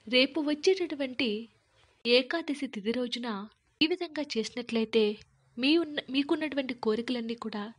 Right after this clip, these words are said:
తీరుతాయి. శ్రావణ మాసంలో వచ్చేటటువంటి బహుళ ఏకాదశిని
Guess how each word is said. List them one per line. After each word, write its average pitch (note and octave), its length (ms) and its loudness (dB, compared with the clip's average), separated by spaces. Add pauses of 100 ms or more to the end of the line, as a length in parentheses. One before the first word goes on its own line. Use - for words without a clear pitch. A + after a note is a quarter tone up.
(100)
తీరుతాయి. G#3+ 580 -2 (720)
శ్రావణ D4 380 6
మాసంలో C#4 540 -6
వచ్చేటటువంటి A3 920 -4 (180)
బహుళ B3 280 0
ఏకాదశిని A3+ 960 -2